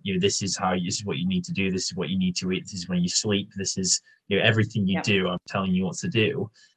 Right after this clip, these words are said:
Speaker 1: And that can be their
Speaker 2: Yeah.
Speaker 1: life, uh, up until they're thirty and they retire, you know, and, and then all of a sudden they, you know, the coach doesn't care about them anymore, at least not as much as they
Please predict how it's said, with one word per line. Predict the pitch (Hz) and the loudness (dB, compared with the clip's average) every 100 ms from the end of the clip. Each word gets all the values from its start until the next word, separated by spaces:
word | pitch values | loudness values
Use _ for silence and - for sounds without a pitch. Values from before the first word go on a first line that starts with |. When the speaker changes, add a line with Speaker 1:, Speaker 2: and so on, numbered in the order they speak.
| - | 0
Speaker 1:
And | 107 | 4
that | 123 135 | 6 6
can | 131 | 4
be | 107 107 | 6 8
their | 104 101 | 8 8
Speaker 2:
Yeah. | 120 | 8
Speaker 1:
life, | 151 131 - 107 | 8 6 2 2
uh, | 98 | 4
up | 101 101 | 2 -2
until | - 104 | 0 2
they're | 101 98 - _ - | 4 2 0 _ 4
thirty | 123 131 135 95 | 6 6 4 -2
and | 95 | -2
they | 95 95 90 95 | -2 0 0 0
retire, | - 120 107 - 90 | 2 4 4 2 -2
you | 90 | -2
know, | 92 104 - | 0 2 4
and, | 101 95 90 _ - | 4 2 -2 _ 0
and | 104 | 4
then | 101 | 6
all | 110 107 | 6 6
of | 101 | 4
a | - | 2
sudden | 117 85 82 104 113 _ _ _ _ | 2 2 -2 -4 -6 _ _ _ _
they, | 101 98 95 87 | 6 6 4 0
you | 101 | -2
know, | |
the | 95 101 117 | -2 2 4
coach | 92 - - _ _ - 107 | 4 -2 -10 _ _ -10 -2
doesn't | 95 92 - _ _ _ - | 0 0 -2 _ _ _ -2
care | 110 101 | 4 6
about | 98 92 | 6 2
them | 76 | 0
anymore, | 92 92 92 104 | 0 2 4 6
at | 92 | 4
least | 98 | 2
not | 98 85 | -2 -2
as | 95 | 0
much | 98 - | 0 0
as | 101 | 0
they | 95 | 0